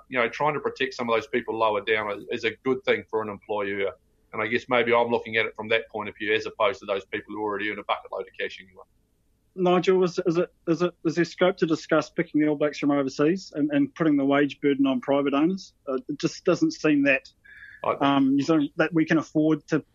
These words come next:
Speaker 2: to pay for the game as it was. We were relying on broadcast deals, which were sort of thinning out, and now it was private equity companies like C V C in, in, in Europe who were gonna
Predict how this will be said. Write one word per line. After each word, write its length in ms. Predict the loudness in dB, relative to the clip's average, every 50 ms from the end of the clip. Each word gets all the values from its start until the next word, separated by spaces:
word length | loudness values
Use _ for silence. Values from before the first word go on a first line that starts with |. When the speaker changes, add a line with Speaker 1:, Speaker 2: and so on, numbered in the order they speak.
| _ -2
Speaker 2:
to 140 | -2 -2 -2
pay 220 | 0 0 0 0
for 140 | 0 -2 -4
the 100 | -4 0
game 240 | 2 2 2 2 2
as 120 | 0 -2
it 100 | -4 -2
was. 320 | 0 0 0 0 -2 -2 -2
We 100 | 0 0
were 140 | 0 0 0
relying 440 | 0 0 2 2 2 4 4 4 2
on 120 | 0 0
broadcast 520 | 0 0 -2 -2 0 0 -2 -2 -2 -2 -2
deals, 220 | 0 0 0 -4
which 200 | -6 -10 -8 -8
were 80 | -10 -10
sort 200 | -6 -6 -6 -6
of 100 | -6 -8 _ _ _ _
thinning 240 | 0 0 2 2 2
out, 240 | 2 2 2 0 -2 _
and 80 | -2 0 2
now 160 | 2 2 0 -2
it 80 | -2
was 200 | -6 -8 -8 -10 _ _ -20 -20 _ _
private 280 | 0 0 0 2 -2
equity 300 | -4 -4 -2 -2 -2 -2
companies 460 | 0 0 -2 -2 -2 -2 -4 -4 -2 -2
like 180 | -4 -4 -4 -8
C 200 | -6 -2 -2 -2
V 140 | -2 -2 -8
C 280 | -6 -2 0 0 2
in, 120 | 0 0 -2 -4
in, 140 | -4 -4 -2
in 120 | -2 0 2
Europe 220 | 2 2 0 0
who 80 | -4 -4
were 120 | -4 -2
gonna 260 | 0 0 0 0 -2